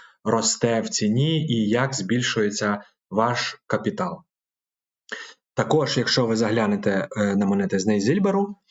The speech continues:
е, сьогодні ми будемо купувати саме ось цю монету, Рада, парламентаризм у, у сувенірному пакуванні, тобто це не просто монета буде в капсулі, а сувенірне опакування також. І, е,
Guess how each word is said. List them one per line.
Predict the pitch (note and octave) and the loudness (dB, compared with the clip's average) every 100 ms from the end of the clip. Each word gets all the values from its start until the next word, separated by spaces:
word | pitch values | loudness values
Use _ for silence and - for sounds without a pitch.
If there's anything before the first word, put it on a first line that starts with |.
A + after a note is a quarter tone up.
| - _ - | -20 _ -2
е, | G#2+ G2+ - | 0 0 0
сьогодні | - G#2+ G#2 A2 | 0 2 2 2
ми | G#2+ | 2
будемо | G#2 G2 G2 | 2 2 0
купувати | G2+ G#2+ B2 B2 | -2 0 2 2
саме | G#2+ A2 G#2 F#2+ | 0 0 0 0
ось | G#2+ - | -2 -2
цю | - G2 | -2 0
монету, | G2 E3 F#3 F3+ - - | 2 2 0 -2 -2 -2
Рада, | A2+ A#2 D3+ F3 F#3 - - - _ - | 0 2 2 0 -4 -10 -20 -20 _ -2
парламентаризм | A#2 A#2 A2+ A2 B2+ C#3 C3 A2+ | 0 2 2 2 2 2 0 0
у, | A2+ G#2+ G2+ G#2 | 2 2 2 2
у | B2 A#2+ | 0 0
сувенірному | - - A2+ A2 A#2+ A2 G#2+ G2+ F#2+ F2+ D2+ - | 0 2 2 2 2 2 2 2 0 -2 -6 -10
пакуванні, | - G2 A2 F#3 D3+ C3+ C#3 _ | -4 0 2 2 2 0 -4 _
тобто | - - F#2 F2+ - | -10 -4 -6 -6 -6
це | - G2+ | -2 0
не | |
просто | G2 C3 C3+ | 2 0 2
монета | D#3+ D3+ D#3 D#3 | 0 2 2 2
буде | C#3+ C#3+ D3 | 2 2 2
в | C#3 C#3 C#3 | 0 0 0
капсулі, | C#3 C#3 - C3+ C3 - | 0 0 0 0 0 0
а | A2 G2+ F#2 | 0 0 0
сувенірне | - A2 G#2 G#2 F2+ E2 | 0 2 2 2 0 -2
опакування | - - F2+ C3+ E3+ | -4 -6 0 2 2
також. | E3+ - E3 - - - - _ - - _ _ | 0 0 0 -2 -8 -16 -20 _ -20 -20 _ _
І, | B2 A#2+ A2 - - _ _ _ _ _ _ - | 0 2 0 -6 -16 _ _ _ _ _ _ -2
е, | A2 G#2 | 0 2